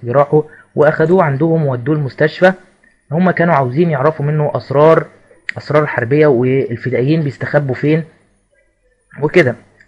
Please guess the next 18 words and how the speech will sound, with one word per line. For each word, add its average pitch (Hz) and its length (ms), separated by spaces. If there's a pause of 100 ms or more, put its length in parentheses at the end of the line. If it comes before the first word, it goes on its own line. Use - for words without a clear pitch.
(120)
فقعدوا 170 640
يعذبوه، 131 540 (220)
ولكنه 139 380
رفض 143 280
أن 120 140
يبوح 123 320
بأسرار 135 600
بلاده. 117 360 (240)
كانوا 160 160
بيعذبوه 151 420
بإيه 143 240
الأول؟ 123 360 (440)
كانوا 190 280
بيعذبوه 127 600 (960)
بالحرق 139 720
بأعقاب 117 480
السب-، 120 460
السجائر، 127 560